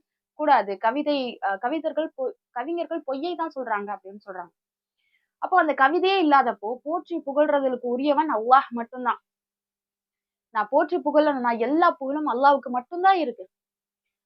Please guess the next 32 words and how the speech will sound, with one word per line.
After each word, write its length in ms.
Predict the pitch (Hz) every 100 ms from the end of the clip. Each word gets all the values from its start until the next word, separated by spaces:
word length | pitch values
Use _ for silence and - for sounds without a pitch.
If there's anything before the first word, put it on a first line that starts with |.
| -
ரசூல் 320 | 285 403 466
ஸல்லல்லாஹு 340 | 403 359 302
அலைஹி 120 | 269
வஸல்லம் 260 | 247 254 233
முஹம்மது 640 | 226 277 311 349 339 320 294
அப்படின்ற 320 | 208 240 240
பேர் 160 | 254 254
இருக்கு 200 | 247 226
தெரியுமா? 280 | 226 247 233
அதுவே 420 | 202 208 277 330
என்ன 160 | 254 247
அப்படின்னா 360 | 220 196 185 277 - _ _ _ -
பெருமைக்கு 420 | 269 294 262 247
உரியவர் 340 | 285 208 190 190
அப்படின்னு 240 | 185 190
தான் 140 | 226
அர்த்தம். 280 | 208 - - _ _ _ _ _ _
ஏன்னா 220 | 254 285 415 -
அல்லாஹ் 420 | 214 247 285 359 -
அவங்களுக்கு 460 | 285 294 285 277 339
ஒரு 200 | 311 247
பெருமையை 400 | 240 240 247 294
அல்லாஹ் 240 | 262 214 196
ஏற்படுத்தியிருக்கான். 600 | 196 202 190 180 _ _ _
அந்த 180 | - 233
பெருமை 320 | 247 233 254 247
மட்டும்தான் 540 | 214 - 254 262 285
இருக்கு, 260 | 233 202 _ _ -
அந்த 180 | 220 254
புகழ் 320 | 247 262 294
மட்டும்தான் 440 | 262 240 247 294
இருக்கு. 200 | 240 185